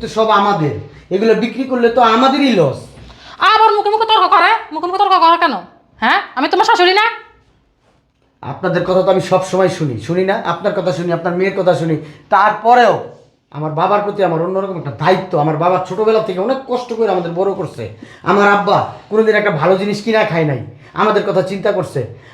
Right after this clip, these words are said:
Speaker 1: আমি স্কুলে পড়তাম, আমার আব্বার যদি পেটে খিদাও লাগতো না, দুই টাকা দিয়ে একটা বিস্কিটও কিনা খাইতো না, চিন্তা করতো আমার ছেলেটা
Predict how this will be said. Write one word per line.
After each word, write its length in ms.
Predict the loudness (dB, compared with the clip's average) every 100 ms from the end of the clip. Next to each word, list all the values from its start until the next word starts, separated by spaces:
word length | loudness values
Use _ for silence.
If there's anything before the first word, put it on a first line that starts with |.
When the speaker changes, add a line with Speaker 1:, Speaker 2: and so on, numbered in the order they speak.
| -2
Speaker 1:
আমি 180 | 0 2
স্কুলে 280 | 0 0 2 2
পড়তাম, 320 | 0 0 -2 -4 -14 -4
আমার 240 | 0 2
আব্বার 300 | 2 2 2
যদি 220 | 0 -6 -8 -10 -18 _ -4
পেটে 220 | -2 -2
খিদাও 340 | -2 4 4
লাগতো 260 | 4 2 -2
না, 80 | -2
দুই 180 | -2
টাকা 200 | -2 0
দিয়ে 140 | 0 -2
একটা 100 | -2
বিস্কিটও 440 | -4 -8 -4 -4
কিনা 220 | -2 -2
খাইতো 220 | 0 0 -2
না, 80 |
চিন্তা 280 | -4 -4 0
করতো 200 | 0 0
আমার 120 | 0 0
ছেলেটা 300 | -2 2